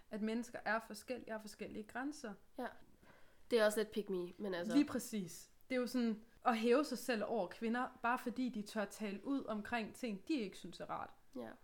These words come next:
Speaker 1: Og alligevel så får vi hele tiden skudt den her i skoene, men vi skal være bedre til at sige fra, vi skal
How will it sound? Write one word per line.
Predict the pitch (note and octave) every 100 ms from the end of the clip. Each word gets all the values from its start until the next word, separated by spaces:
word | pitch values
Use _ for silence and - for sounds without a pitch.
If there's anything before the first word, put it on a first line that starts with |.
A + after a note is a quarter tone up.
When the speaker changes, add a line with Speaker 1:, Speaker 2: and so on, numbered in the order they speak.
| -
Speaker 1:
Og | - B3
alligevel | B3+ D4 A3+
så | A3+
får | A3+
vi | A3
hele | A3+ C#4
tiden | B3
skudt | - A3 A3
den | A3+
her | G3+
i |
skoene, | G3 D4 B3
men | G3 G#3+
vi |
skal | G#3 F#3+
være |
bedre | A#3+ B3+
til | C4
at | -
sige | F#3+
fra, | - A#3+ A3+
vi |
skal | G#3+ -